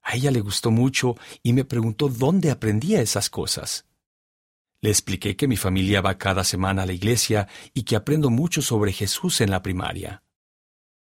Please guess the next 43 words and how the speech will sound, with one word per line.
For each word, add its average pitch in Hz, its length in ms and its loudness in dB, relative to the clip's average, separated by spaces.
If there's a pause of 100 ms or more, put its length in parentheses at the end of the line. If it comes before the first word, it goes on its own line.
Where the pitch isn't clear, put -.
(160)
Esa 160 280 2
noche 110 440 2
ella 110 320 4
habló 104 240 2
con 101 160 -2
su - 160 -4
mamá 101 260 4
acerca 104 440 0
de 98 100 0
nuestra 95 340 -2
conversación 101 800 0 (400)
y 127 120 2
le 123 100 4
preguntó 117 460 0
si - 140 0
ellos 151 200 0
podían 120 440 0
venir 110 300 0
a 117 40 2
la 101 100 2
iglesia 117 480 0
con 98 160 -4
mi 95 80 -2
familia. 82 640 -6 (580)
Su - 200 2
mamá 120 260 4
dijo 139 380 -2
que 101 100 -2
sí. - 380 -2 (1000)
Mi 104 120 0
amiga 95 340 2
se 110 140 0
sentó 95 300 0
a - 20 4
mi 98 140 2
lado 104 240 4
en 123 80 4
la 98 100 4
reunión 95 380 0
sacramental 95 720 -2
ese 101 180 2
mismo 123 320 2
domingo. 85 560 -6